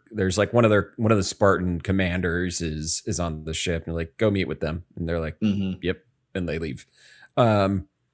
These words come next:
Speaker 1: and there's some sobering moments, you know, they, they deposit the dog tags that they have, and the, the dog tags are just go into this gigantic bucket filled with dog tags.
Speaker 2: Yeah.
Speaker 1: Um,
Speaker 2: Oh,
Speaker 1: like the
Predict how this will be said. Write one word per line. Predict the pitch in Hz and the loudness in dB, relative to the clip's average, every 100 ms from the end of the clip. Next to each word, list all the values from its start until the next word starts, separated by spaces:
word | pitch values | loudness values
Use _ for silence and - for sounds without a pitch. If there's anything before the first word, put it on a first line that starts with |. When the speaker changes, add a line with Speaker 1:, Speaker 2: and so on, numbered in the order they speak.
| _ _ - _ - | _ _ -20 _ 2
Speaker 1:
and | 127 | 6
there's | 131 147 | 6 6
some | 180 156 | 6 4
sobering | - 160 151 139 123 | 8 8 8 6 6
moments, | 110 107 107 - - - | 6 6 4 0 -6 -6
you | 104 | 0
know, | 101 90 90 92 | 4 4 4 2
they, | 87 98 95 92 | 2 2 4 2
they | 85 95 85 | 0 0 0
deposit | 71 - - 107 101 98 - | -4 -6 -2 2 2 0 -4
the | 85 | -2
dog | 110 113 104 95 | 4 6 6 4
tags | 104 98 98 95 | 4 6 4 2
that | 95 | -2
they | 95 92 | 0 2
have, | 92 92 87 92 92 - | 2 4 4 2 -2 -6
and | 110 92 87 82 - | -2 0 0 -4 -6
the, | 92 87 76 - _ _ _ | -2 -2 -2 -8 _ _ _
the | - 87 80 _ _ | -4 -4 -6 _ _
dog | 107 101 101 | 4 4 4
tags | 101 98 95 | 4 4 2
are | 95 | -2
just | 90 92 - 110 85 | -2 -4 -6 -8 2
go | 101 98 | 4 6
into | 95 87 | 2 0
this | 87 - | -2 -2
gigantic | - 87 87 - 92 92 98 85 _ | 0 0 0 -2 -2 0 -2 -4 _
bucket | 87 78 98 - | -4 0 0 -2
filled | - - 87 78 92 | -6 -2 0 0 -2
with | 95 - | -4 -4
dog | 104 73 85 | -2 -2 -2
tags. | 87 95 92 95 85 - - _ _ _ | 0 2 2 0 -2 -2 -6 _ _ _
Speaker 2:
Yeah. | - 107 117 123 120 98 | 0 4 6 6 4 2
Speaker 1:
Um, | |
Speaker 2:
Oh, | - - 98 | 0 2 2
Speaker 1:
like | 85 | 2
the | - | 0